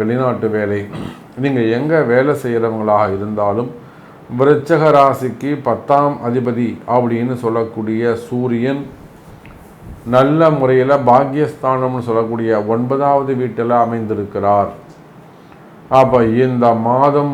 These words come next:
முழுவதும், ஆடி மாசம் முழுவதும் விருச்சிக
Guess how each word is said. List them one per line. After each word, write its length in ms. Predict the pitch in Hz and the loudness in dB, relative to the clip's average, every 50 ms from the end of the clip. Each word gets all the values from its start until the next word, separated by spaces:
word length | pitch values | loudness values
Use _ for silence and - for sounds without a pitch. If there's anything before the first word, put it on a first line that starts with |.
| 135 131 | -2 0
முழுவதும், 580 | 131 131 135 135 127 127 123 117 123 123 120 120 104 101 104 113 | 2 2 4 4 4 2 2 2 2 2 2 2 0 0 2 2
ஆடி 200 | 127 131 135 135 127 123 | 2 2 2 0 0 0
மாசம் 380 | 123 120 113 - 123 117 113 110 110 | 0 0 -2 -2 -4 -6 -4 -2 -2
முழுவதும் 580 | 110 113 117 123 120 113 110 101 113 117 113 104 90 - - - - - - - - - - - - - - - - - - - 113 113 | -2 -2 -2 0 0 0 0 0 0 -2 -2 -4 -6 -10 -14 -20 -20 -20 -20 -20 -20 -20 -20 -20 -20 -20 -20 -20 -20 -20 -14 -8 -6 -4
விருச்சிக 420 | 117 117 117 120 - 135 127 127 | -4 -4 -4 -2 0 2 2 4